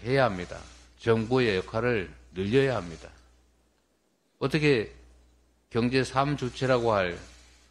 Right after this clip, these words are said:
가계, 기업, 정부 중에서 가계와 기업이 다 어렵다는데 정부는 더 어렵게 만듭니까?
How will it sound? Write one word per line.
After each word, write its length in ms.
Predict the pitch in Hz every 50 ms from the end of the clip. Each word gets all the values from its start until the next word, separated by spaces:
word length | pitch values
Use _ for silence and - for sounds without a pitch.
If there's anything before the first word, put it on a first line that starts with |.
| _ _ _ _ _ _ _ -
가계, 540 | 101 101 101 - 120 113 107 101 95 90
기업, 360 | - - - 113 107 98 87 -
정부 320 | - 101 101 107 98 107
중에서 480 | 98 - 101 98 92 85 - 87 82 85 -
가계와 480 | - 107 113 123 160 165 170 160 147 127
기업이 340 | - 143 143 135 131 120 -
다 240 | - 110 143 160
어렵다는데 720 | 151 156 156 147 139 - 123 104 98 92 87 85 82 78 - - - - _ _ _ _ _ _ _ _ _ -
정부는 540 | - 135 135 147 147 160 156 147 139 117 92 -
더 260 | 117 135 156 165 170
어렵게 320 | 180 185 185 156 - -
만듭니까? 560 | 107 87 85 80 - 90 82 80 - - 143